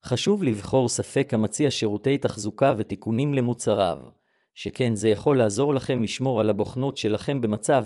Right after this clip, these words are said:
תקין ולהאריך את תוחלת החיים שלהן. בנוסף,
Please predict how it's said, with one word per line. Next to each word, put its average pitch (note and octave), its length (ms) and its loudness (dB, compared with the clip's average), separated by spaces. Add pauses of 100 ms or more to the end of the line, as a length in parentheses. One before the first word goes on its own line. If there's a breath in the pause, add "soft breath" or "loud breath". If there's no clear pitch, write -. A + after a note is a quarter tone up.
תקין E3+ 400 -2
ולהאריך A#2+ 440 2
את B2 140 -4
תוחלת D3 400 0
החיים A#2 380 -2
שלהן. D#2+ 440 -6 (1120)
בנוסף, G#2 760 -2